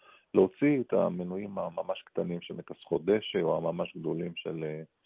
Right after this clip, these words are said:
אה, טרקטורים ואוניות, שם אנחנו, אה,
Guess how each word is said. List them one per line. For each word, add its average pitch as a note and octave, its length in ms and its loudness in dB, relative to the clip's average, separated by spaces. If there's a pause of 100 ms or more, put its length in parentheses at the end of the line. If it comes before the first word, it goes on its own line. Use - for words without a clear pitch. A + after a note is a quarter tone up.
(460)
אה, E2 220 -4
טרקטורים F2 720 6
ואוניות, F#2 520 0
שם F#2 220 -6
אנחנו, E2 840 -6 (640)
אה, - 760 -6